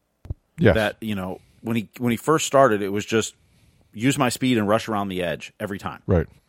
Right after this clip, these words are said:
Speaker 1: Right.
Speaker 2: And now
Speaker 1: Mm-hmm.
Speaker 2: he's learning that sometimes you can slow down a little bit and come back inside. And you s-, and they, they showed a couple plays where he did that, particularly the one when Vita Vea just took two guys
Speaker 1: Yeah.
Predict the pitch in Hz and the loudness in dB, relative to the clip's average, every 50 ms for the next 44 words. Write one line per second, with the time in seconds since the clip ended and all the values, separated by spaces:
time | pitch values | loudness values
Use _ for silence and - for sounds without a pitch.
0 | _ - 92 92 82 - _ _ _ - 110 110 117 120 139 156 151 120 95 120 | _ 0 0 0 0 0 _ _ _ -8 -4 2 4 4 4 4 2 0 0 0
1 | 117 117 113 113 110 107 104 104 101 - - - - 120 120 127 143 139 120 113 | 0 0 0 0 -2 -2 -4 -4 -6 -8 -10 -8 -8 -6 -2 0 0 0 0 -4
2 | 131 - 139 123 - - 139 139 139 143 147 147 120 107 98 92 80 82 87 80 | -6 -6 -6 -6 -4 -2 0 2 2 2 2 2 0 0 -2 -2 -2 -4 -4 -4
3 | - 87 85 - - 104 107 113 110 110 - 143 156 151 - - 90 78 71 67 | -6 -10 -6 -4 -4 0 2 0 0 0 -2 -6 -6 -6 -6 -4 -4 -4 -6 -6
4 | 69 73 82 92 101 104 101 - - - 113 107 101 101 92 - - - - - | -8 -10 -10 -6 -6 -4 -4 -4 -6 -6 -6 -6 -6 -6 -8 -10 -14 -20 -16 -4
5 | - 110 110 - 135 135 120 - - 113 - 107 90 - 107 104 98 - 98 95 | -2 -2 4 8 8 8 8 6 4 4 4 2 0 2 2 2 2 0 -4 -2
6 | 87 120 113 101 92 87 - 92 - 120 90 98 92 90 90 90 92 90 87 82 | -2 0 0 0 -2 -2 -2 -2 -2 -2 0 -2 -2 -2 -2 -4 -4 -4 -6 -6
7 | 85 87 85 80 95 87 85 80 92 95 92 80 82 82 - 98 - - - 104 | -8 -8 -8 -8 -10 -8 -8 -6 -6 -6 -6 -8 -8 -10 -10 -10 -10 -8 -8 -8
8 | 87 90 82 80 82 90 92 92 92 98 80 | -6 -6 -6 -4 -2 0 2 4 4 2 0